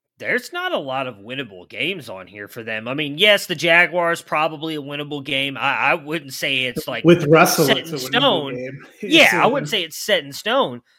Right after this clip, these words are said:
Speaker 1: But if you're talking about, let's just say, let's just say Russell's gonna be out for another three weeks. So Jaguars, it's winnable, but not a guarantee. Packers is definitely not, in my opinion, not winnable. Arizona, they could still be undefeated at this point coming into Seattle.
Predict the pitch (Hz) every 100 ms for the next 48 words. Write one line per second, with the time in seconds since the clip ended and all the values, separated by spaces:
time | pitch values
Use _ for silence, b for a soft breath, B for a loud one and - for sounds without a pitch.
0 | _ 190 185 240 277 294 247 196 226 254
1 | 285 - 233 196 151 202 233 262 - -
2 | 220 208 165 165 170 143 156 143 151 147
3 | 151 143 143 143 - 147 135 117 - 139
4 | 165 175 208 233 233 233 254 240 320 214
5 | 117 135 175 _ _ 175 170 170 185 175
6 | 165 147 - 113 123 _ _ _ _ -
7 | 135 165 254 139 117 101 95 117 175 175
8 | 95 98 104 107 131 131 147 180 135 101
9 | 110 110 98 98 95 113 127 - _ -
10 | 151 170 143 139 165 233 285 170 120 247
11 | 247 190 - 208 170 135 151 160 110 -
12 | 240 254 135 123 - 117 107 - 110 95
13 | _ 143 131 123 117 117 - 123 117 110
14 | 110